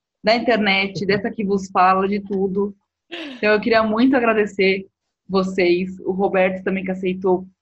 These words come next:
muito de bom coração participar, assim, foi super generoso.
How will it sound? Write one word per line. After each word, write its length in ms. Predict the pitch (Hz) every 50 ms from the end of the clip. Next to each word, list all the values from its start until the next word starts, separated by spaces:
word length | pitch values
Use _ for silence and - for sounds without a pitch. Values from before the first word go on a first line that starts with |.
| _ _ _ _ _
muito 480 | _ 185 185 190 196 220 - - 220 214
de 140 | 185 190 202
bom 480 | 180 185 190 185 185 180 175 175 170
coração 560 | - - 196 190 180 180 185 - 190 185 180 180
participar, 680 | 170 170 180 185 - 196 185 190 - 175 160 160 175
assim, 420 | - _ - 170 160 156 147 143 - _ _ _ _ _
foi 140 | - 180 180
super 400 | 185 - 208 208 185 233 220 208
generoso. 680 | 196 202 196 185 180 170 165 170 180 175 185 190 185